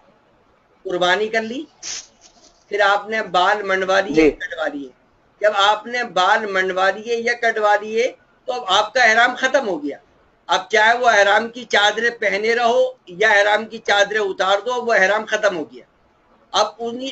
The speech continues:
Speaker 1: احرام کی چادروں میں آپ طواف زیارت اور حج کی سعی کرنے کے لیے چلے جاؤ، یا آپ عام لباس پہن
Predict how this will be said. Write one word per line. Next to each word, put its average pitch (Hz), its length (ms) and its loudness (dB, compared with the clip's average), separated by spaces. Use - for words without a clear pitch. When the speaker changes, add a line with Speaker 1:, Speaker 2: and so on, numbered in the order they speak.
Speaker 1:
احرام 190 440 0
کی 269 180 -10
چادروں 196 500 -4
میں 233 120 -2
آپ 233 260 2
طواف 233 320 0
زیارت 226 400 2
اور 196 140 -6
حج 214 160 -4
کی 240 100 -14
سعی 233 260 0
کرنے 240 280 -4
کے 233 80 -10
لیے 240 200 -10
چلے 240 180 -2
جاؤ، 240 200 2
یا 254 120 2
آپ 247 400 2
عام 196 240 0
لباس 190 520 0
پہن 214 180 -4